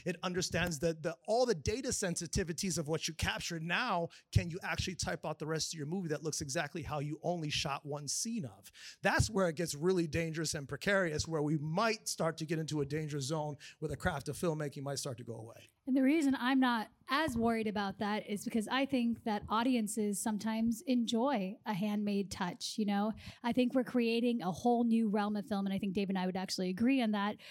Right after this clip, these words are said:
Speaker 2: where you have a space where things like Soros can be used to create these engaging worlds. And for the creator who likes to do things manually, whether it's claymation or whether, <laughs> or whether, or whether it's, you know, uh, shooting in black and white on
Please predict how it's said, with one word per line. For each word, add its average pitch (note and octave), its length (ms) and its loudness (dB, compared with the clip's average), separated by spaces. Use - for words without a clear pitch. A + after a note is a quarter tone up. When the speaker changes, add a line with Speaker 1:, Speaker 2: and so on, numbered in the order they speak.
Speaker 2:
where A3+ 180 2
you A3+ 200 4
have A3 680 2
a A3 60 -2
space G3+ 440 -2
where G3+ 180 0
things G#3 400 -2
like G3 140 -4
Soros G#3+ 380 2
can A3 120 -2
be G3 80 2
used G#3 460 2
to A#3 40 -4
create A3 420 -2
these G3 240 -6
engaging A#3 520 4
worlds. G#3 480 2
And C4 460 4
for A#3+ 260 6
the A3 500 2
creator B3+ 400 4
who A3+ 120 2
likes A3 280 -2
to A#3+ 40 -2
do A3 160 2
things G#3+ 320 -2
manually, G#3+ 440 0
whether G#3 200 4
it's G3 140 -4
claymation A3 720 0
or G3+ 80 -2
whether, G#3+ 500 0
<laughs> - 340 -6
or D4 140 10
whether, C4+ 420 6
or C4 120 8
whether B3 300 2
it's, A#3 320 2
you B3 140 4
know, G#3 380 4
uh, G#3 220 0
shooting C4 420 4
in A#3+ 100 4
black A3+ 300 2
and A3 120 4
white A3+ 280 2
on G#3 120 -2